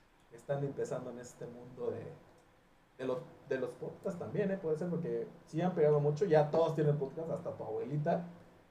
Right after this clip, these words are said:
pero encontrar uno digerible está como que un poquito difícil, ¿no?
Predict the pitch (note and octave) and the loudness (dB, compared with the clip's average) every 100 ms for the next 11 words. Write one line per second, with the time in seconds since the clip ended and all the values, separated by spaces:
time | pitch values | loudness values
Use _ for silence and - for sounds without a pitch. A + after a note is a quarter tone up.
0 | - C3+ C#3 C#3 C3+ B2+ - - C#3+ D3 | -8 0 4 6 6 2 -6 -8 0 2
1 | E3 G#3 G#3 E3 - - C#3+ F3 F#3 G#3 | 4 4 4 2 0 0 2 6 6 4
2 | F#3 C#3+ - C#3+ - A2+ - C#3 - - | 2 -2 -2 -4 -4 -6 -8 -10 -14 -4
3 | A#2 G#2 - - - - - - - - | -2 -2 -6 -16 -20 -20 -20 -20 -20 -10
4 | C#3+ - G#2 F#2+ | -8 -8 -10 -12